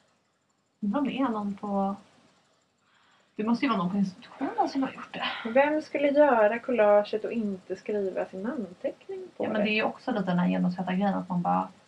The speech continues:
Speaker 1: ja, men jag, jag tar ingen cred, liksom. Utan man är lite så här
Speaker 2: Jag gör det för kollektivet.
Speaker 1: Ja, men verkligen. Eh, ja, ja, men det, det är alltså ett collage med lite olika teoretiker, filosofer och, eh, andra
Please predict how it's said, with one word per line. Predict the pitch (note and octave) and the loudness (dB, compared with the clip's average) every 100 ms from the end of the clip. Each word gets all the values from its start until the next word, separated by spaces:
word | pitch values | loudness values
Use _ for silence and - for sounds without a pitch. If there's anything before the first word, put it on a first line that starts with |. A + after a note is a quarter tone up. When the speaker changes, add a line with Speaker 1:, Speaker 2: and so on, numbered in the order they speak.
| _ | _
Speaker 1:
ja, | G3 F3+ F3+ | 4 4 4
men | F#3 F#3 | 2 6
jag, | G3 F#3 | 6 6
jag | G3+ F#3 | 0 2
tar | F#3+ | 2
ingen | F3+ F3 F3 | 4 2 0
cred, | G#3+ F#3+ - - | 0 0 -2 -12
liksom. | - - F#3 | -10 -4 -2
Utan | F3+ F3+ F#3+ | 0 2 4
man | F#3 | 4
är | G3+ F#3 | 4 4
lite | F3+ F3+ | 2 0
så | - | 6
här | G3 | 8
Speaker 2:
Jag | G3 | 10
gör | G#3 G3 | 10 8
det | F#3+ | 4
för | F#3 | -2
kollektivet. | - G3+ F#3 - D#3+ A2 - | 2 4 4 4 2 2 8
Speaker 1:
Ja, | A#3 | 8
men | A3+ G#3+ | 8 2
verkligen. | G#3 F#3+ - - - - _ _ _ _ _ _ - - - | 2 2 -4 -18 -20 -20 _ _ _ _ _ _ -20 -14 4
Eh, | G#3+ G#3+ A3 | 6 6 10
ja, | C4+ C#4+ | 10 10
ja, | C4+ | 6
men | C4 | 6
det, | C4 B3+ | 4 4
det | B3 A#3 | 4 4
är | G#3+ | 6
alltså | F#3+ - | 4 2
ett | - | -10
collage | F3+ G3 G#3 G#3 A3 | 4 6 6 4 0
med | F#3+ | -2
lite | - | -2
olika | G#3+ G3 F#3 F3+ - F#3 F3 E3+ E3 - - - - | -2 0 0 -2 2 4 4 4 2 -2 -18 -20 -6
teoretiker, | F#3+ F#3+ F#3+ F#3 G3 F#3+ F#3+ - | -4 -2 -4 -6 -4 -4 -4 -8
filosofer | F3+ - F#3 F3+ - F#3+ F3+ | -10 -4 -4 -4 -4 -4 -4
och, | - - - | -8 -10 -10
eh, | - | -4
andra | F#3 F3+ F3+ F3+ F3+ | 0 2 2 0 0